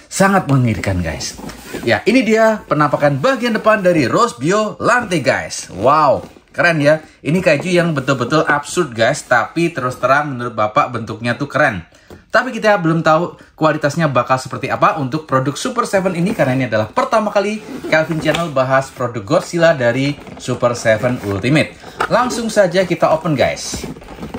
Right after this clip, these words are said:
Nah, ternyata di sini ada pelindungnya, covernya, karton tebel jadi lumayan aman. Langsung saja kita tarik, eh, kembali, guys. Kita langsung tarik, guys, seperti ini. Iya.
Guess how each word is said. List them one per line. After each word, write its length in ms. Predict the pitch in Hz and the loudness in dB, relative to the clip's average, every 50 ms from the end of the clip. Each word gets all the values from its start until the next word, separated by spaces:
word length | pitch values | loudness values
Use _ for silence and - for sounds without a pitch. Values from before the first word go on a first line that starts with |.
| - - - - - - - - - - - - - - - - - - - _ _ _ - | -14 -14 -12 -8 -6 -6 -6 -6 -8 -16 -18 -18 -16 -16 -16 -16 -18 -20 -20 _ _ _ -2
Nah, 240 | 165 165 160 139 | -2 0 0 0
ternyata 320 | - 123 123 117 110 - 131 | -4 -4 -2 -2 0 0 0
di 160 | 131 135 131 | 0 0 -2
sini 160 | - 139 151 | -2 -2 0
ada 160 | 120 120 - | 0 0 0
pelindungnya, 560 | - - 127 127 123 117 117 110 101 95 98 - - - - - - - - - - - - - - - - - - | -2 -2 -2 -2 0 0 -2 -2 0 -2 -2 -4 -6 -8 -10 -8 -6 -6 -8 -8 -10 -12 -8 -8 -8 -8 -8 -12 -8
covernya, 720 | - - 113 117 - - 120 110 104 92 92 107 143 147 - - - - - - - - - - - - - | -2 -2 -2 -2 0 -4 -6 -4 -2 -2 -2 -2 -2 -4 -8 -8 -6 -6 -6 -6 -12 -18 -20 -16 -16 -16 -16
karton 420 | - - 123 123 - - 139 135 131 | -2 0 0 0 2 2 0 0 0
tebel 240 | 127 113 107 139 151 | -2 -2 -2 -2 0
jadi 240 | 127 117 101 127 | 0 0 0 0
lumayan 320 | 120 117 107 110 107 110 113 | 0 2 2 2 2 0 -2
aman. 400 | 113 113 104 98 95 110 147 180 - - - - - - - - | -2 -2 -2 0 0 -2 -2 -4 -6 -12 -16 -16 -18 -16 -4 -2
Langsung 400 | - 208 233 220 - 226 220 214 | 0 0 0 -2 -4 -4 -4 2
saja 320 | - 214 190 160 175 185 | 4 2 2 4 0 0
kita 240 | 175 170 - 214 196 | 0 2 2 0 2
tarik, 240 | - - 107 127 143 - 120 127 | 2 2 0 0 0 -2 -2 -2
eh, 80 | 139 127 | -2 0
kembali, 400 | - 113 101 107 98 98 107 87 | 0 -2 -2 -2 -2 -2 -4 -4
guys. 480 | 95 92 98 120 - - - - - | -2 -2 -2 -2 -2 -6 -12 -14 -16
Kita 320 | - - 185 180 - 120 - | -8 -8 -6 0 0 0 0
langsung 240 | - - - 107 | 0 -2 -4 -6
tarik, 240 | 104 - 120 170 190 | -2 0 0 0 2
guys, 320 | 151 147 147 151 160 156 - | 2 2 2 2 2 0 -2
seperti 560 | - - - 101 95 - 92 - 98 92 - | -6 -4 -4 -4 -4 -4 -4 -4 -2 -2 -2
ini. 160 | 113 143 214 269 285 - - - - - - - - - - - - - - - - - - - - - - - - - - - - - - - - - | -2 -2 -4 -4 -4 -6 -10 -10 -10 -12 -14 -8 -6 -4 -2 -2 -4 -6 -10 -14 -20 -10 -4 -4 -4 -2 -4 -6 -6 -6 -6 -6 -6 -8 -8 -8 -6 -2
Iya. 320 | 117 127 123 120 104 - | 0 2 2 2 0 0